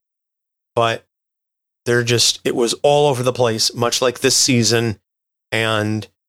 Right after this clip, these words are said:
I really hope that if there is a season two for the show, or even just future appearances, that she's written a little more consistently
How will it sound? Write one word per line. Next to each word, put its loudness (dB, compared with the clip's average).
I -2
really 0
hope -2
that -2
if -2
there 0
is 0
a 2
season 0
two 0
for -4
the 0
show, 0
or 2
even 0
just -2
future -2
appearances, -2
that -2
she's 0
written 0
a 0
little 0
more -2
consistently -2